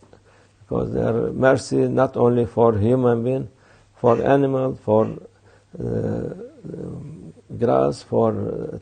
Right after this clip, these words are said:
trees, for anything. All of this, Allah sh-, uh,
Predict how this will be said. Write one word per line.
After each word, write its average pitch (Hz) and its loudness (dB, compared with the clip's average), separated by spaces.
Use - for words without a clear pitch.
trees, 127 4
for 113 -2
anything. 147 2
All 151 4
of 143 -2
this, 175 -2
Allah 127 0
sh-, - -20
uh, 60 -4